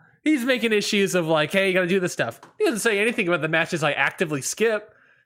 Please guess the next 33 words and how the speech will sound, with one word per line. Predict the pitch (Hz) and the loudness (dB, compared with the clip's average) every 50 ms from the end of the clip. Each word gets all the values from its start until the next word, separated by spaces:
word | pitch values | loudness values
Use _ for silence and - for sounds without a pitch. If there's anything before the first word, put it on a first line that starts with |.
| _ - - | _ -6 -4
He | 185 196 214 | -2 -2 0
said, | - - 214 208 190 | 0 0 0 0 2
like, | 180 170 156 | 0 0 2
"Oh, | 160 170 185 185 180 | 2 2 2 2 2
yeah, | 185 214 233 | 2 2 2
you | 214 196 | 0 0
should | - 208 190 | 0 0 0
have | 190 175 156 | 0 0 0
watched | 180 180 180 180 - - - | 2 2 2 0 -2 -4 -4
the | 190 185 175 170 | -2 0 0 0
Stardom | 165 - - 190 196 220 214 160 | -2 0 0 0 0 0 0 -2
match." | 131 104 92 92 - - | -4 -4 -6 -8 -12 -10
And | 131 131 | -6 -2
you | 170 190 | 0 2
were | 185 185 | 2 2
like, | 160 151 139 - - - | 2 0 -2 -4 -8 -8
and | 135 143 165 | -6 -4 -2
you | 196 220 | -2 0
and | 202 | 0
I | 185 175 | 0 2
both | 170 202 254 240 | 2 0 0 -2
agreed, | 190 156 135 123 127 185 | -2 -4 -4 -4 -2 -2
"No, | 269 | -2
I'm | 311 262 | 0 0
not | 185 156 131 | 0 0 0
watching | 123 123 - 147 139 | 0 -2 -2 -2 -2
that." | 156 196 226 226 - _ _ - _ _ _ _ _ _ _ _ - 147 | -2 -2 -2 -4 -10 _ _ -20 _ _ _ _ _ _ _ _ -4 0
Uh, | 165 175 175 165 160 151 147 - | 0 2 2 2 2 2 0 2
I | 135 165 208 | 0 2 2
was | 214 196 156 | 2 0 0
gonna | 139 208 220 226 | 0 0 0 0
watch | 202 190 190 196 190 - - | 2 2 2 0 0 0 0
that | 202 185 180 156 131 | 0 0 0 -2 -6